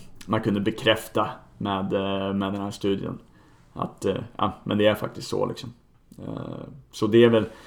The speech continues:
på så sätt kunde man ju använda assist-V-strukturen för att, ja, men som jag kallar det, två tre fem-spelet, liksom. Det är ju strukturen två tre fem där i. Ehm, och,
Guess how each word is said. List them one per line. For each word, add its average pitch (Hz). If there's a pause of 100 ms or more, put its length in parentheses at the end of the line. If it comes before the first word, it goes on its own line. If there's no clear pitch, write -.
(280)
på 131
så 143
sätt 123
kunde 127
man 123
ju 120
använda 123
assist-V-strukturen 110
för 104
att, -
ja, 131
men 117
som 107
jag 117
kallar 98
det, 95
två 101
tre 98
fem-spelet, 107
liksom. - (320)
Det 104
är 104
ju 107
strukturen 98
två -
tre -
fem 98
där 92
i. 78 (600)
Ehm, 95 (880)
och, -